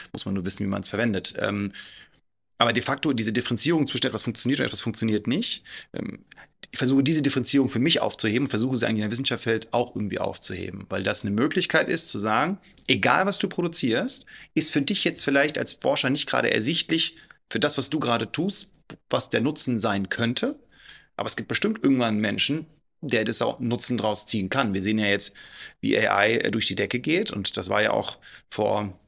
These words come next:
dreizehn, vierzehn Jahren, hab ich immer gesagt, „Ey, den Da-Ansatz, den wir haben, wenn wir irgendwann eine A I hätten, die automatisch sich die Inhalte anschaut und daraus Wissen kreiert, dann kann die Maschine, die wir da hinstellen,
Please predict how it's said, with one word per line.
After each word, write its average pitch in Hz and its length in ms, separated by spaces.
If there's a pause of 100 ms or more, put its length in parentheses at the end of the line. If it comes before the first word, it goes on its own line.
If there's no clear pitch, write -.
(260)
dreizehn, 107 520
vierzehn 120 300
Jahren, 120 120
hab 107 60
ich 101 60
immer 117 120
gesagt, 117 320
„Ey, 113 140
den 110 300
Da-Ansatz, 123 460
den 104 200
wir 92 160
haben, 123 520 (240)
wenn 113 120
wir 110 140
irgendwann 156 760 (200)
eine 110 460
A 160 160
I 202 100
hätten, 120 680 (340)
die 117 160
automatisch 123 840 (140)
sich 123 160
die - 120
Inhalte 135 360
anschaut 107 380
und 104 140
daraus 135 340
Wissen 135 260
kreiert, - 680 (720)
dann 113 140
kann 123 300 (180)
die 110 60
Maschine, 147 720 (400)
die 104 240
wir 131 100
da 120 60
hinstellen, 110 580